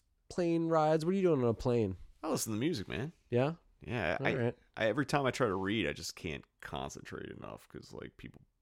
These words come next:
Speaker 2: you know, I always sit in the aisle and people, like, bump my arm and shit.
Speaker 1: Yeah. <laughs>
Speaker 2: I, I actually do a lot more writing. And, like, you know, speaking of writing,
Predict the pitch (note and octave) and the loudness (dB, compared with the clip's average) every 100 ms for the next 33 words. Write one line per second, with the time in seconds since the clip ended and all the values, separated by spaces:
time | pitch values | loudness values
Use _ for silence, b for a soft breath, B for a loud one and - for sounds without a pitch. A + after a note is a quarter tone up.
0 | - - - - F2 E2+ D2+ - C#2 G1+ | -16 -14 -14 -6 -2 0 -2 -4 -8 -8
1 | G#1 B1+ G#1 - - - - - - G1+ | -6 -4 -6 -8 -10 -10 -10 -12 -10 -12
2 | - - - - - G1+ - - - _ | -12 -14 -12 -14 -16 -16 -14 -12 -14 _
3 | - A#2 A2+ - - A#2 C3+ A#2 D3+ - | -4 -2 -4 -6 -8 -6 -4 -2 -2 -4
4 | - - - F2+ - A2 F2+ B2+ - A2 | -12 -8 -2 -2 2 4 8 6 6 0
5 | F2+ E2 E2 D2 C2+ B1 B1 B1+ A#1+ G1+ | 2 4 4 4 2 0 2 4 2 0
6 | G#1 - - D#2 D#2 D#2 C2 D2+ A#2 F2+ | -6 -12 -6 -4 -2 -4 -6 -6 -4 -2
7 | D2+ - G#2+ E2 D#2+ D2 C2+ F2 A2+ | -2 -2 -2 -2 0 0 2 0 -4